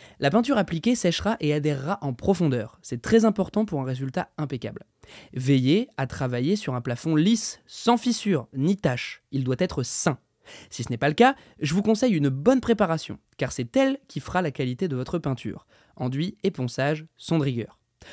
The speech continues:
Ensuite, retirez les meubles, les équipements, les stores, les rideaux, à l'exception des supports fixés. Tout doit disparaître. Il serait dommage d'abîmer un bien précieux.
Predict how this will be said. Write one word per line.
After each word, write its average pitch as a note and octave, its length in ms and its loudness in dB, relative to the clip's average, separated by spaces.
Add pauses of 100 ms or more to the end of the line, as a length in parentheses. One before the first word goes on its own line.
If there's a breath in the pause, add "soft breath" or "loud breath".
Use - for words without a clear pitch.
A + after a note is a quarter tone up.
(160 loud breath)
Ensuite, F#3+ 440 0 (180 soft breath)
retirez B2+ 380 -2
les A#2+ 100 0
meubles, A3 360 4
les D3+ 180 2
équipements, C3 380 -2
les E3 80 0
stores, E3+ 300 2
les C3+ 100 -2
rideaux, B2+ 360 -2 (140)
à C3 80 -2
l'exception B2 400 -2
des A#2 80 -4
supports - 300 -12
fixés. D3+ 440 -6 (300)
Tout E4 160 8
doit C4+ 160 8
disparaître. F3+ 540 0 (360 loud breath)
Il C3+ 80 -2
serait B2 160 0
dommage D3 300 0
d'abîmer B2+ 460 2
un C3+ 80 -2
bien A#2+ 160 -4
précieux. - 340 -8